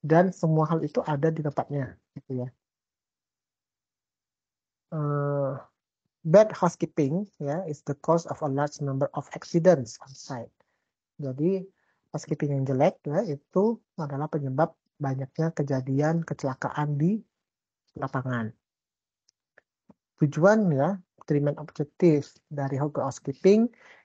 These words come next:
yang pertama kita eliminate accident and fire hazard, ya. Kemudian kita conserve, ya, space, time, material, and efforts, ya. Kemudian kita obtain and maintain good and safe working conditions.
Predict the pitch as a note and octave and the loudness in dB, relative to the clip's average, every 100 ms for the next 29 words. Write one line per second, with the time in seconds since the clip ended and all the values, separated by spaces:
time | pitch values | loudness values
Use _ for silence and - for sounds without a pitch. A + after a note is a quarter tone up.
0 | _ - D3+ - D#3 F3 F#3 E3+ D3 E3 | _ -6 -6 0 4 4 2 0 2 4
1 | D#3 D#3 D#3 F3+ C#3 - _ _ _ _ | 4 4 6 6 4 -2 _ _ _ _
2 | _ - - D#3 C#3+ D3+ D3+ C#3+ D3 C3+ | _ -20 -2 0 4 2 2 -2 0 -2
3 | C3 C3+ B2 C3 A#2+ - - C3 D3+ - | 0 -2 0 0 0 -4 -8 -6 -8 -12
4 | _ _ _ _ - C3+ C3+ D3 - - | _ _ _ _ -8 -6 0 0 0 -2
5 | D3+ C#3+ C#3 E3 E3+ E3 C#3 _ C#3+ C#3+ | 0 0 2 6 8 8 4 _ -4 -2
6 | E3+ - _ - _ _ - - D#3+ D#3 | -4 -10 _ -20 _ _ -20 -2 4 4
7 | D#3 - D3+ D3 D3 C#3+ C#3+ C#3+ C3+ C#3 | 4 -2 -2 0 0 0 0 2 2 0
8 | B2 - D3 D3 C3+ - - C3 D#3 _ | -6 -2 2 4 2 -4 -8 -8 -8 _
9 | _ _ _ _ - C#3 C#3 C#3+ - E3+ | _ _ _ _ -10 -4 -2 -2 4 4
10 | F#3 _ _ C#3+ - - D#3+ D3+ C#3 C3+ | 4 _ _ -12 -10 4 4 4 -4 -4
11 | C3+ - D3 C#3+ D3+ C#3 B2+ - E3 E3+ | -8 -2 0 2 0 0 -6 2 2 2
12 | B2+ A#2 C#3+ C3 C3 B2+ - C3 A#2 B2 | -2 -2 -4 -6 -6 -8 -8 -8 -8 -10
13 | - - | -16 -20